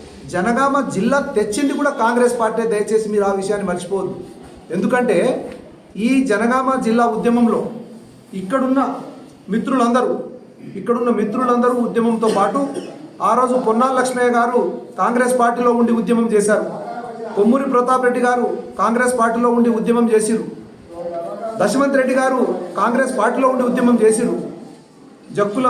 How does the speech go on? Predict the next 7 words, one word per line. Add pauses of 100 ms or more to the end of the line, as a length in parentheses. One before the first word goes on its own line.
(100)
వేణున్నాడు, (240)
మన (100)
మేడ (120)
సీన్
ఉన్నాడు, (840)
మన (320)
బానుక